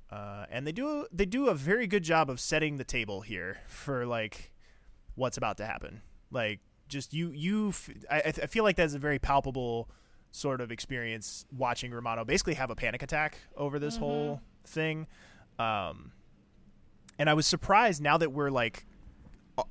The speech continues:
Speaker 1: you know, on the doorstep of the moment, I was surprised to realize how little they, relatively little in the, the, what has it been, season and a half almost leading up to this moment, how relatively little they,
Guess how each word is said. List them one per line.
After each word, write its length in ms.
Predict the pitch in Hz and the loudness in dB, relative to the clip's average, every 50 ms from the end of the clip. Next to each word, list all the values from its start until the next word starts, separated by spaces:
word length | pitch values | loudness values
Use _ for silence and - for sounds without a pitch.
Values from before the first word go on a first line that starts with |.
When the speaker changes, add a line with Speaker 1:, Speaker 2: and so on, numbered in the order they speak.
| - 139 | -6 -8
Speaker 1:
you 140 | - 147 135 | -6 -4 -2
know, 200 | 123 117 85 71 - - - - - | 0 0 0 -2 -4 -10 -14 -4 0
on 160 | 143 151 147 | 2 2 4
the 60 | 147 | 4
doorstep 440 | 131 147 143 143 139 - 151 131 - | 4 4 4 4 2 2 0 0 2
of 320 | 110 127 127 117 110 123 | 2 0 0 0 -2 -2
the 120 | 123 143 135 | 2 2 2
moment, 380 | 127 135 139 127 113 107 107 - - - - - - - - - - | 4 2 0 0 -2 -6 -10 -12 -16 -20 -20 -20 -20 -20 -6 0 4
I 100 | 151 160 | 4 4
was 120 | 160 156 | 4 2
surprised 580 | - - 160 - - 151 147 156 170 175 - - | 0 -2 -2 0 2 4 4 4 4 2 -2 -4
to 120 | - 185 170 | -4 -4 -2
realize 540 | 135 143 139 135 135 127 123 117 120 117 - | 0 0 2 4 4 4 4 2 0 -2 -4
how 680 | - - - 147 151 165 180 185 185 180 180 175 165 - - - - - - _ _ _ _ - - _ _ _ _ _ _ _ _ _ _ - | -6 -2 2 4 4 4 4 4 2 0 0 -2 -6 -8 -12 -20 -20 -20 -20 _ _ _ _ -20 -20 _ _ _ _ _ _ _ _ _ _ -16
little 640 | 117 120 123 131 160 240 240 160 127 110 101 95 - - - - - - - - - - - - | -12 -8 -4 0 2 4 4 4 2 0 -2 -10 -14 -18 -20 -20 -20 -20 -20 -20 -20 -20 -20 -18
they, 440 | 131 117 120 139 139 135 135 104 | -14 -6 -2 0 2 2 2 0
relatively 640 | 123 127 135 214 226 185 156 131 - 135 113 113 120 107 | 0 4 8 8 8 8 6 2 0 -6 -6 -6 -8 -6
little 420 | 107 107 92 78 78 76 104 - - - - _ - _ - - - | -6 -6 -6 -6 -8 -8 -10 -12 -16 -20 -20 _ -20 _ -20 -10 -4
in 320 | - 143 139 131 131 131 120 | -2 -2 -2 -2 -4 -4 -2
the, 320 | 123 123 120 117 113 - - 120 | 0 0 0 0 -2 -4 -6 -6
the, 400 | 120 120 113 110 110 104 107 110 - - _ _ - 131 123 | -4 -2 -2 -2 -2 -2 -4 -8 -12 -20 _ _ -14 -6 -2
what 160 | 120 139 131 | 2 2 2
has 100 | 127 110 | 2 -2
it 80 | 113 98 | -6 -6
been, 240 | 104 87 69 80 | -6 -8 -8 -8
season 400 | 87 - - - 147 143 139 151 147 | -10 -8 -4 -2 -2 -2 -2 -2 -2
and 100 | 151 156 | -2 -2
a 40 | 147 | -2
half 420 | 151 165 165 165 170 - - - - | -2 -2 -2 -2 -4 -6 -10 -8 -4
almost 500 | 156 160 165 170 170 175 170 - - - | -2 -2 0 0 -2 -2 -4 -6 -8 -6
leading 280 | 156 156 156 156 156 156 | -6 -4 -4 -2 -2 -4
up 80 | 156 - | -4 -4
to 80 | - | -6
this 160 | 156 156 147 - | -8 -8 -6 -6
moment, 280 | 165 160 160 160 156 - - - - - | -4 -4 -4 -6 -8 -10 -14 -18 -12 -4
how 100 | - 208 | 0 2
relatively 500 | 214 226 285 - - - - 262 220 240 | 6 6 6 6 6 2 -2 -2 -2 -2
little 280 | 226 214 214 185 151 131 | 0 2 2 2 2 0
they, 300 | 113 127 123 123 127 120 | 0 -2 -4 -4 -4 -6